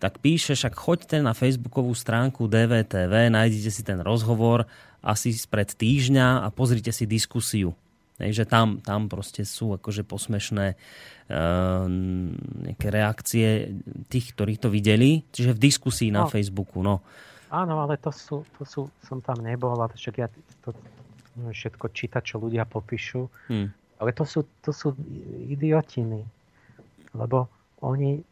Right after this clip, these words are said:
Speaker 2: to, to stopercentne oni proste tam píšu niečo úplne od veci. Čiže napríklad už na aktualitách, alebo čo okamžite, jak to tam z-, zverejnili, to video, tak hneď vlastne máte v novinách o-, hneď dezinformáciu, hneď je nadpis,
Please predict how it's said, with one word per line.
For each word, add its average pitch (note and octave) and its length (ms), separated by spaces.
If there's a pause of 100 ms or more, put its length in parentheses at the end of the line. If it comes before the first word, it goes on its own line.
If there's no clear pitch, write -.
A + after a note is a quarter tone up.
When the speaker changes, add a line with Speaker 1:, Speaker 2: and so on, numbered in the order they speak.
(380)
Speaker 2:
to, - 160
to - 160
stopercentne C#3+ 800
oni C3 160
proste - 320
tam B2 240
píšu B2+ 400
niečo B2+ 560
úplne B2+ 400
od G#2+ 160
veci. A2+ 400 (800)
Čiže - 160
napríklad B2+ 480
už - 240 (320)
na A#2 400
aktualitách, C3 800
alebo B2+ 160
čo - 160
okamžite, C#3+ 560
jak A#2+ 240
to C3+ 80
tam A#2+ 320
z-, A2+ 160 (320)
zverejnili, A2 640
to A#2 160
video, A#2+ 560 (480)
tak A2+ 160
hneď D#3 480
vlastne B2+ 400
máte C3 320
v B2+ 80
novinách B2+ 560
o-, C3+ 240
hneď C3+ 240
dezinformáciu, A#2+ 960
hneď C3+ 240
je B2 80
nadpis, A#2 340